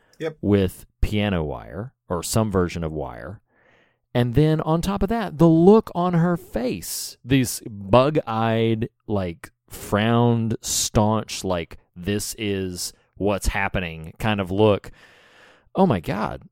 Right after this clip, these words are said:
Speaker 1: Yeah.
Speaker 2: Like,
Speaker 1: It's awful.
Speaker 2: It's
Speaker 1: It's
Speaker 2: just
Speaker 1: awful.
Speaker 2: terrible. And then after that, you just get more and more naked people. Like, naked people grinning in the corner.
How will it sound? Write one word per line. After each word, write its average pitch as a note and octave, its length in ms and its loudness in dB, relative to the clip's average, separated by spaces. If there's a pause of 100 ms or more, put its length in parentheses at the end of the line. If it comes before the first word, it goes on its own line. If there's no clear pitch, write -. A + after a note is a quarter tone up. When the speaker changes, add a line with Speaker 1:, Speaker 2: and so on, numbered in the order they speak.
(140)
Speaker 1:
Yeah. - 520 0 (360)
Speaker 2:
Like, - 300 0
Speaker 1:
It's A2 140 -8
awful. E2+ 420 -2 (420)
Speaker 2:
It's F#3+ 200 -4
Speaker 1:
It's - 80 -6
Speaker 2:
just D3 180 2
Speaker 1:
awful. - 60 -4
Speaker 2:
terrible. F3 360 4
And E3 140 2
then G#3+ 160 0
after A3 320 -6
that, F3+ 220 -2
you E3+ 100 -2
just F3+ 220 -4
get F3+ 160 -2
more E3 200 0
and F#3+ 80 -4
more F#3+ 120 -2
naked G3+ 340 -6
people. - 320 -2
Like, A2 180 -6
naked C3 280 0
people D#3+ 180 2
grinning C3+ 240 0
in A2+ 60 -6
the G#2+ 80 -4
corner. G3+ 420 0